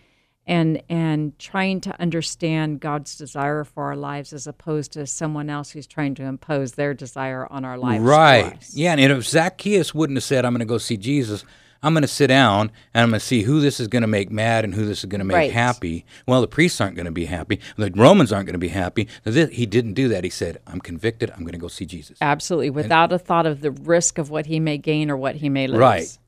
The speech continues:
Speaker 2: exactly.
Speaker 1: So Jesus is coming down the street, and Zacchaeus, who was a little guy, couldn't see over the heads of the people, so no one would give way for him. So running a little in advance of the crowd to where a wide branching tree hung over the way,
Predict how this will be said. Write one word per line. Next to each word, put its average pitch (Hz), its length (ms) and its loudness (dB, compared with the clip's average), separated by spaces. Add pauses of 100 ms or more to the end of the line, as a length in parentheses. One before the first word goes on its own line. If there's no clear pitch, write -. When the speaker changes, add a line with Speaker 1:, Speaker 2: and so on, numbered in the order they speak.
Speaker 2:
exactly. 95 500 2
Speaker 1:
So 175 160 8
Jesus 269 540 -2
is 220 160 -6
coming 180 340 0
down 160 220 0
the 160 80 -2
street, 160 400 -6
and 147 120 -6
Zacchaeus, 170 640 0
who 175 80 -2
was 156 160 0
a 165 80 2
little 233 280 4
guy, 147 280 0
couldn't - 320 -6
see 160 240 -2
over 151 140 -6
the 151 100 -10
heads 143 320 -8
of 180 80 -10
the 220 80 -2
people, - 500 -4 (440)
so 185 160 0
no 175 200 4
one 226 220 4
would 208 160 4
give 170 240 4
way 175 220 4
for 165 240 -4
him. 135 200 -2
So 165 220 0
running 175 300 0
a 165 100 0
little 180 300 0
in 220 100 2
advance 190 480 -2
of 196 80 -10
the 214 60 -4
crowd 135 640 -4
to 170 120 -8
where 151 160 2
a 143 80 2
wide 151 360 0
branching 180 440 -2
tree 151 320 -4
hung 147 260 -2
over 147 200 -4
the 160 100 0
way, 131 400 -4